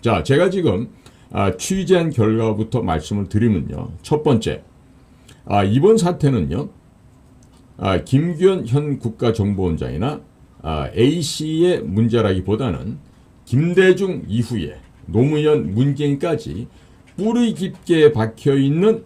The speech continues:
뭐다? 종자들, 지역주의에 기생하던 이 문재인 찌꺼기들에 의한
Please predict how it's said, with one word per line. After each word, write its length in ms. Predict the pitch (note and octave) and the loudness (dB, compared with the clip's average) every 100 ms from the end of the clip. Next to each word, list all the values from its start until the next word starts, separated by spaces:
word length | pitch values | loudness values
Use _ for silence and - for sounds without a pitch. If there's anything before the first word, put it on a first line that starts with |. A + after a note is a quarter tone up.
| - - - _ _ _ - | -18 -20 -20 _ _ _ -2
뭐다? 420 | G2 C3+ F3+ E3 - - - _ - | 2 4 2 0 -14 -20 -20 _ -6
종자들, 580 | G#2 A#2+ A2+ F#2+ - - - - - _ - - | 0 2 2 0 -2 -12 -20 -20 -20 _ -20 -10
지역주의에 1200 | - C#3 D3+ D3+ - C3 C3+ C3 C#3 E3+ D#3+ - - - | 0 4 2 0 -4 -4 -2 -2 0 2 0 -6 -20 -8
기생하던 640 | - G#2+ A#2 G#2+ - A2+ - - _ - | -4 -2 0 0 -2 -10 -16 -20 _ -8
이 260 | A2+ E3 C3+ G#2+ | -4 -2 -4 -6
문재인 880 | F#2 B2+ F3 E3 F3 F3 F3+ F3 - - | 0 2 2 4 6 6 4 -4 -10 -14
찌꺼기들에 880 | - C#3+ - E3 D#3+ C3+ C#3+ D3 C#3 | -10 -10 -8 -4 -2 -2 -2 2 2
의한 720 | C#3 C3 B2 D#3 C3+ D3+ | 2 0 2 4 4 2